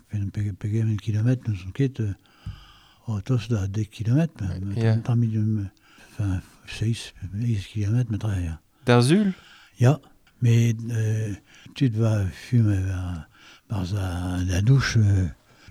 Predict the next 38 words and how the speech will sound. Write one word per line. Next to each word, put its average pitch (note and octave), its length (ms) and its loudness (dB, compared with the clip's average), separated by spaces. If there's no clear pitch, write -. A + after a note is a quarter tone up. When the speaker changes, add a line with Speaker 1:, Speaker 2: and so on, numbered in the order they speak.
Speaker 1:
et A2 200 -4
puis, A2 140 0
il A2+ 60 2
y A2 40 2
a G#2 40 0
tout C3 200 -2
le, B2+ 140 4
de, A2 140 -4
un G2+ 340 -2
allumettes A2+ 460 0
David, A2+ 480 4
euh, F#2+ 160 -4
euh, G2 200 -2
en F#2 120 0
dour, C#3 360 2
euh, G#2+ 40 -4
un G2 680 -4
allumettes, A2+ 420 0
euh, G#2+ 720 -4
un A#2+ 80 4
al, A2 520 4
on A2+ 180 0
a A2+ 60 2
un G#2+ 300 0
al, B2 160 4
ouais, A#2 280 2
benafine, A#2 640 2
mais G#2+ 220 0
tu A#2 280 2
es G#2+ 140 0
en F#2+ 240 -2
dour, A#2+ 400 2
et G#2+ 400 -2
qui - 120 -8
cuite, B2 320 -4
qui B2 140 2
est, A2+ 180 2
quoi. E2+ 160 -10